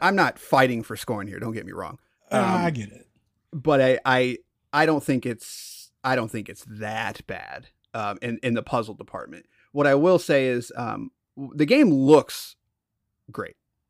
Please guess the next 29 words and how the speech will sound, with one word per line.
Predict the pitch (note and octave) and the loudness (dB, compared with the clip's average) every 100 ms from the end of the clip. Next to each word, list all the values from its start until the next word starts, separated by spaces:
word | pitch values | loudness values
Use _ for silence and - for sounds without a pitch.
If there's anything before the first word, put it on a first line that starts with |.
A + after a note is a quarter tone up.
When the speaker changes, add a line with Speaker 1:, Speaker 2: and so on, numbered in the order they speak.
| _ - | _ -12
Speaker 1:
like, | A2 | -6
visually, | A2+ D3 C3+ C3+ C3 | 4 4 6 0 0
like, | A#2 A2 | -2 -4
like | G#2+ A#2 | -6 -8
you | A#2 | -8
said. | - | -6
I | - | -4
mean, | A2+ A2 | -4 -4
it's, | G#2+ - _ _ _ _ - | -8 -12 _ _ _ _ -4
it | C3 | -4
is | A#2 - | -4 -10
clearly | - A#3 F3 | 0 4 4
going | C#3+ C#3+ C3 | 6 4 4
for | B2+ | -2
a | A2+ | -4
certain | - A2+ | -2 -4
thing, | A2+ A#2 | -4 -6
but, | G#2 | -4
like, | A2 | -6
just | C3+ - | -8 -8
in | D3+ B2 | -6 -6
terms | G3 A3 | -4 -2
of, | F3+ | -2
like, | C#3+ - | -2 -4
the | |
texture | B2 D#3 - - C#3 | -6 -4 -4 -6 -4
work, | C3+ C3 - | -2 -2 -6
the | |
details, | G#2+ B2+ C3 - B2 A#2+ A2+ A#2 | -6 -4 -4 -4 -4 -4 -6 -10